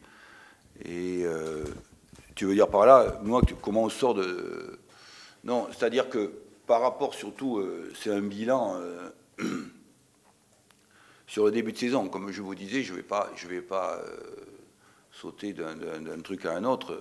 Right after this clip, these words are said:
Euh, comment on fait le bilan ? On a fait déjà une, un bilan sur les dix premières journées. Et après, comment on fera un bilan sur les dix suivantes ? Euh,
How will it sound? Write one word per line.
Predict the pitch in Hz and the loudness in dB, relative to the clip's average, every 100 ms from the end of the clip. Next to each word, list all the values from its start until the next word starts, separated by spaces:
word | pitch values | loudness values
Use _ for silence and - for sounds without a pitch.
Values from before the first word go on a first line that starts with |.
| 90 | -8
Euh, | 87 - - | -10 -10 -4
comment | 101 110 104 | 2 4 4
on | |
fait | - 90 | 2 0
le | |
bilan ? | 87 92 101 95 - - - - | 0 2 4 4 0 -14 -18 -8
On | 85 | 0
a | 98 | 2
fait | 95 107 | 2 -2
déjà | 92 85 101 92 87 - | -2 4 4 4 0 -8
une, | 92 87 87 87 95 | -8 -6 -6 -8 -8
un | 90 | -6
bilan | 90 95 98 | 0 2 2
sur | 90 | 0
les | 80 | -6
dix | 95 | -6
premières | - 90 90 76 | -6 -2 -2 -2
journées. | 87 98 143 - - - - - - - | -4 -4 -4 -8 -20 -20 -20 -20 -20 -6
Et | 82 | -2
après, | 85 - 104 | 0 0 -4
comment | 98 95 92 | -2 -2 -2
on | |
fera | - 90 | -2 -2
un | |
bilan | 85 85 92 | -2 0 0
sur | 87 80 | 0 -4
les | 78 | -6
dix | 82 | -6
suivantes ? | 85 - 82 110 151 - - - - - - - - | -8 -6 0 2 2 -4 -18 -20 -20 -20 -20 -10 -4
Euh, | 85 82 82 80 82 50 85 - 113 - - - | 0 0 0 0 -2 0 -2 -2 -6 -8 -8 -10